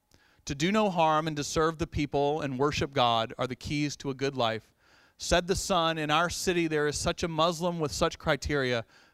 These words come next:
but he calls himself a Christian. Thank you very much, Jennifer.'" Now, Jennifer and these people are not there to evangelize. In fact, it's very clear they can't.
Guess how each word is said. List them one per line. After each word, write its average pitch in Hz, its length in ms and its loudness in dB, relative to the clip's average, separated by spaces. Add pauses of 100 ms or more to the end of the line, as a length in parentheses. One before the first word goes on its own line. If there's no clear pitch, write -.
(100)
but 139 100 -2
he 131 80 0
calls 147 300 0
himself 151 340 -2
a 139 60 -10
Christian. - 480 -8 (760)
Thank 160 260 0
you 160 120 2
very 151 240 4
much, 143 320 -2
Jennifer.'" 117 440 -8 (1080)
Now, 160 220 4
Jennifer 190 840 0
and 151 200 -2
these 175 180 0
people 143 480 -4
are 143 140 2
not 170 260 0
there 156 300 0
to 147 220 -4
evangelize. 143 840 -6
In 139 100 -6
fact, 175 360 2
it's 135 100 -8
very 156 240 0
clear 156 260 -2
they 143 180 -2
can't. - 500 -8